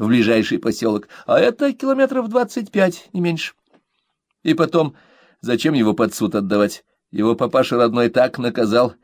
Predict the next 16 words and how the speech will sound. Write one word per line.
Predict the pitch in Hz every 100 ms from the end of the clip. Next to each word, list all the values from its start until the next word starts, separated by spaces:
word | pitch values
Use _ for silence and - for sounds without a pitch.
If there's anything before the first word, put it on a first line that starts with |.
| _ _ _ _
как | - 131
никакой | 117 - 123
суд | - 120 117
не | 113
накажет». | 113 110 117 - _ _ _ _ _ _
«В | _
каком | - 101 107 104
году | 104 95 110
это | 127 160 165
было?» | 175 180 175 - _ _ _ _ -
«В, | 117 117 113 123 123 120 120 117 107 _ _ _ -
в | - - - - - 110
восемьдесят | 113 117 156 165 175
четвертом. | - - - 139 120 160 156 _ -
А | 127
что?» — | - - 113 135